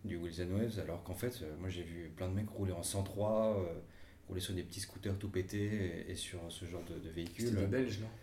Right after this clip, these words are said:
Speaker 1: Euh,
Speaker 2: C'était venu
Speaker 1: ouais,
Speaker 2: parler
Speaker 1: c'est
Speaker 2: du
Speaker 1: vrai,
Speaker 2: départemental.
Speaker 1: ouais, c'est ça, ouais. <laughs> Voilà, et c'est, c'est, c'est, c'est, c'est, c'est assez, euh, c'est beaucoup moins, euh, élitiste que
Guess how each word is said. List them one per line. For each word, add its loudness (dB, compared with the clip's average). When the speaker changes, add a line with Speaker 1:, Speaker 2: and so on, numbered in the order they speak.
Speaker 1:
Euh, 0
Speaker 2:
C'était 4
venu 6
Speaker 1:
ouais, 6
Speaker 2:
parler 8
Speaker 1:
c'est 8
Speaker 2:
du -
Speaker 1:
vrai, 4
Speaker 2:
départemental. 2
Speaker 1:
ouais, 0
c'est 8
ça, 10
ouais. 12
<laughs> 6
Voilà, 10
et 10
c'est, 2
c'est, 0
c'est, -4
c'est, -6
c'est, -2
c'est 2
assez, 6
euh, 6
c'est 4
beaucoup 8
moins, 8
euh, 6
élitiste 4
que 10